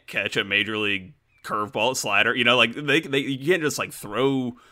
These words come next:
to anybody, and, like, guys are trying to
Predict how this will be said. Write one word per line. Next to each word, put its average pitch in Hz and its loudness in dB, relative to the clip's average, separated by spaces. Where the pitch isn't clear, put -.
to 117 -2
anybody, 107 0
and, 98 -6
like, 95 -6
guys 117 4
are 117 -2
trying 123 -2
to 98 0